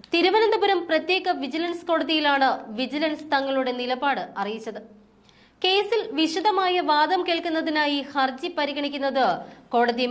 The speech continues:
മാർച്ച് ഇരുപത്തിയേഴിലേക്ക് മാറ്റി. വീണ വിജയന്റെ കമ്പനിയും എക്സാലോജിക്കും തമ്മിലുള്ള പണമിടപാടിൽ അന്വേഷണം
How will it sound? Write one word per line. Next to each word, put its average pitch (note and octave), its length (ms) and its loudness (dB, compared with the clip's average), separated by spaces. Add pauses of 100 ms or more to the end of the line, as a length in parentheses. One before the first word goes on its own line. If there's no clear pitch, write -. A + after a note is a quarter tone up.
മാർച്ച് C4+ 360 0
ഇരുപത്തിയേഴിലേക്ക് C4+ 960 -2
മാറ്റി. F#3+ 220 -4 (680)
വീണ A3 180 2 (120)
വിജയന്റെ A#3+ 360 0
കമ്പനിയും A#3+ 440 -2 (240)
എക്സാലോജിക്കും D#4+ 720 -2 (120)
തമ്മിലുള്ള C#4+ 380 2 (160)
പണമിടപാടിൽ C#4 680 0 (560)
അന്വേഷണം G4 520 0